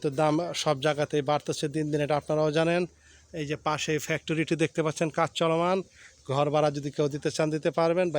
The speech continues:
এই মুহূর্তে থাকতে চান, থাকতে পারবেন। মালিকের বিশেষ টাকার প্রয়োজন হওয়াতে উনি সাত পয়েন্ট পঁচিশ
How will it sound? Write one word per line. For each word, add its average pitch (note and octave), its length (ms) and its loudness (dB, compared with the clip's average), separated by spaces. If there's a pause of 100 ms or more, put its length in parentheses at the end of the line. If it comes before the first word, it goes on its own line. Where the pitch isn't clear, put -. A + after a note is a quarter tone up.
এই D3+ 100 2
মুহূর্তে C#3+ 220 -2 (100)
থাকতে D#3+ 300 -2
চান, C#3+ 120 0 (100)
থাকতে D#3+ 220 -2 (100)
পারবেন। F3+ 340 4 (960)
মালিকের C#3 440 2
বিশেষ C3+ 240 0 (120)
টাকার D3+ 320 0
প্রয়োজন D3+ 340 2
হওয়াতে C3+ 240 -2
উনি C#3 140 -4 (100)
সাত D3+ 140 -2 (360)
পয়েন্ট C3+ 340 0
পঁচিশ D#3 300 -2